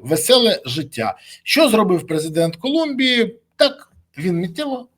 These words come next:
сказав: «Можуть все, що завгодно робити, хай присилають цих біженців, все, навіть свій президентський літак відправить», каже, а, але, а,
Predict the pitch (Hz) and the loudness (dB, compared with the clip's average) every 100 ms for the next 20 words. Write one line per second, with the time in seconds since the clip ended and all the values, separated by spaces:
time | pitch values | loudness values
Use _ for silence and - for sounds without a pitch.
0 | _ - 170 160 160 - _ 170 226 190 | _ -6 0 4 4 2 _ 2 2 0
1 | - - - - 196 - 175 160 156 147 | -4 -6 -4 0 0 0 -2 0 0 -2
2 | 156 190 262 220 185 151 - - - 190 | -2 -2 -2 0 0 0 -10 -12 2 2
3 | - 147 - 156 143 131 - - 147 175 | 2 -8 -2 0 0 -2 -10 -12 -8 -4
4 | 220 202 - 175 - - - - - - | -4 -4 -2 -4 -4 -18 -20 -10 -4 2
5 | 247 220 165 147 240 240 - - 208 190 | 6 6 4 2 4 4 0 0 0 0
6 | 143 147 165 165 - 156 147 170 170 123 | -4 -2 -2 -2 -2 -2 -2 -4 0 0
7 | - 143 - 233 226 - 202 165 170 147 | -2 -12 0 2 2 0 2 2 2 -2
8 | - - - - 147 160 165 165 156 160 | -4 -14 -14 -8 2 4 6 4 4 2
9 | 190 220 196 139 - _ _ _ _ _ | 2 6 4 4 -10 _ _ _ _ _
10 | _ - - 123 123 | _ -18 -4 0 0